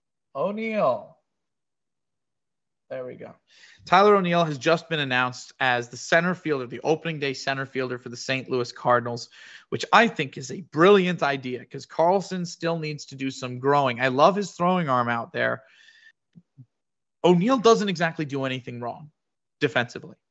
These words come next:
And I don't mean that like, you know, "Oh, he doesn't make errors." No, I mean,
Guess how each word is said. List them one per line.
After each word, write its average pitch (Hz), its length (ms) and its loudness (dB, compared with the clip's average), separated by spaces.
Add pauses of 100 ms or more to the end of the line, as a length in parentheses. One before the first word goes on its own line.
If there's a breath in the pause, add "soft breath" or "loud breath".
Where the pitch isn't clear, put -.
(480)
And 160 120 0
I 170 40 2
don't 208 220 2
mean 190 220 -2
that 156 320 -4
like, 131 260 -2 (640)
you 131 120 -12
know, 123 60 -6
"Oh, 151 200 2
he 139 60 -2
doesn't 180 200 2
make 185 160 -4
errors." 196 320 -2
No, 180 180 0
I 147 120 -4
mean, 156 340 -6